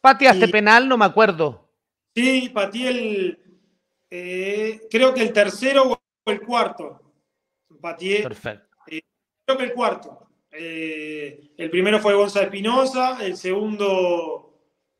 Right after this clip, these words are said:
Speaker 2: Mati Rodríguez, eh, el tercero yo, no sé, eh, después, bueno, el último fue Johnny. Eh, Valencia fue el, fue el, el tercero, creo.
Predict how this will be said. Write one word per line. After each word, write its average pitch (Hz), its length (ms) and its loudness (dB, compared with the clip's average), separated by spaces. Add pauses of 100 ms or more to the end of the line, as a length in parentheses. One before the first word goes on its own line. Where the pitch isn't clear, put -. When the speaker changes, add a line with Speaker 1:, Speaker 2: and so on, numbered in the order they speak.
(460)
Speaker 2:
Mati 202 340 -2
Rodríguez, 254 800 -2 (960)
eh, 165 720 -8 (1200)
el 180 200 -6
tercero 196 420 -2
yo, 254 440 2
no 226 80 -8
sé, 214 220 -6 (240)
eh, 165 380 -12
después, 208 400 2
bueno, 208 160 4
el 185 80 0
último 220 340 -2
fue 185 160 -4
Johnny. 214 340 -2 (1000)
Eh, 170 320 -6
Valencia 208 560 0
fue 190 160 -4
el, 147 480 -8 (560)
fue 190 180 -4
el, 170 500 -2
el 160 140 -10
tercero, 185 480 -2
creo. 139 340 -12